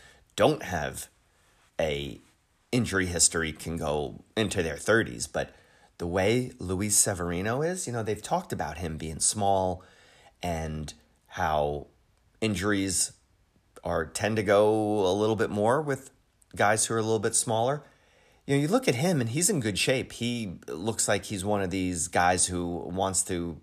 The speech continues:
compete in bodybuilding instead of baseball. <sighs> And I know I've said this before, but it's really, really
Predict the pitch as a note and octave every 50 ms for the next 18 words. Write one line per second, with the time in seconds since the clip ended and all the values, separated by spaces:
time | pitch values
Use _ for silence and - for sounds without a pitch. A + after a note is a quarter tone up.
0 | - - - F#2 E2+ - G2 F2 - - E2 E2+ D#2+ C#2 F#2+ A2+ D3+ D3 G2+ G2
1 | E2+ D#2 D#2+ - D#2+ E2 G2 G2 - E2 F2 F2 - - F#2 D#2+ E2 D#2+ G2 A2
2 | A#2+ - - - - G1+ G1+ - - _ _ _ _ _ _ _ _ _ _ -
3 | - - - - - - _ _ _ _ _ _ _ _ _ _ _ _ _ _
4 | _ _ _ _ _ _ _ _ _ - - - - - - - - - - -
5 | - - - - - - F#2 G2 F2+ F2+ F2 F2 E2+ D#2 D#2 D#2+ - - F2+ E2
6 | D2 F2 E2+ - - - - - - F#2 E2+ - - G2+ F#2+ G#2 B2 A#2 G2+ G2
7 | F2+ E2 - - E2+ E2 D#2 - E2 D#2+ F2 F2 E2+ E2 F2 F2+ F#2+ G2+ G#2 F#2+
8 | E2+ D#2+ E2 E2+ E2+ F2 - - _ _ _ _ _ _ _ _ _ _ _ _
9 | _ _ _ - - E2+ F2+ F2+ F2 F#2 G2 A2+ B2+ C#3 A#2+ G#2 F#2 F2+ F2 F2+
10 | F#2+ A2